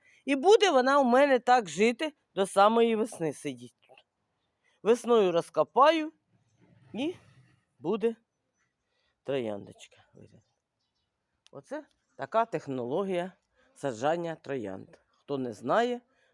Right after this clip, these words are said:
будь ласка, бо пишуть же, що назаказували багато, боїмося сажати.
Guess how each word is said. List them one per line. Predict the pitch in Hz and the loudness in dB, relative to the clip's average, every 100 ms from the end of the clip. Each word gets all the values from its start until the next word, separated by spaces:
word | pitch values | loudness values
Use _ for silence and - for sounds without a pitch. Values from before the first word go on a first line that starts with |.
| _ | _
будь | 143 117 | -14 -12
ласка, | 104 95 - 104 104 _ - | -14 -14 -20 -20 -20 _ -18
бо | 123 135 _ _ _ _ _ _ _ _ _ _ - | -14 -14 _ _ _ _ _ _ _ _ _ _ -8
пишуть | 175 - 165 127 | -8 -8 -12 -12
же, | 143 147 _ _ _ _ | -12 -12 _ _ _ _
що | - 156 - _ _ _ _ - | -16 -16 -16 _ _ _ _ -8
назаказували | 156 156 165 - 180 151 170 170 165 | -4 -2 -2 0 0 2 2 4 4
багато, | 170 175 208 - 143 - _ _ _ _ _ _ - | 2 4 4 2 -8 -10 _ _ _ _ _ _ 0
боїмося | 143 165 208 214 190 170 | 2 6 6 4 4 2
сажати. | 160 139 147 123 - | 2 2 0 -2 -4